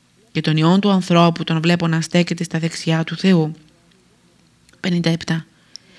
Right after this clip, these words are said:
Οι Ιουδαίοι όμως, αφού έκραξαν με φωνήν μεγάλην, εβούλασαν τα αυτιά τους για να μην ακούουν τους λόγους του Στεφάνου, που τους ενόμιζαν ως βλασφήμους, και με μίαν γνώμην όλοι έπεσαν με ορμήν εναντίον του. Πενήντα οκτώ.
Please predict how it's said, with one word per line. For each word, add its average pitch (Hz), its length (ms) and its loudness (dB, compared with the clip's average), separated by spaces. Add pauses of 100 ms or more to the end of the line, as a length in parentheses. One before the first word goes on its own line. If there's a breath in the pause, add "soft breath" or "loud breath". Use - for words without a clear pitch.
(400 loud breath)
Οι - 60 -20
Ιουδαίοι 208 480 6
όμως, 156 500 2
αφού 156 240 -4
έκραξαν 175 540 0
με 160 80 0
φωνήν 170 320 0
μεγάλην, 165 640 2 (640 loud breath)
εβούλασαν 220 480 4
τα 180 80 -2
αυτιά 175 380 0
τους 185 160 -2
για 175 100 2
να 160 80 0
μην 175 160 2
ακούουν 175 340 2
τους 165 180 -4
λόγους 165 320 2
του - 80 -10
Στεφάνου, 165 640 0 (340 loud breath)
που - 100 -6
τους 170 140 -4
ενόμιζαν 185 500 4
ως 180 140 2
βλασφήμους, 165 760 0 (460 soft breath)
και 175 120 0
με 175 100 6
μίαν 214 260 8
γνώμην 180 440 4
όλοι 175 260 4
έπεσαν 165 420 0
με 160 120 0
ορμήν 160 260 2
εναντίον 160 520 0
του. 156 180 -12 (920)
Πενήντα 156 320 -2
οκτώ. 160 360 -6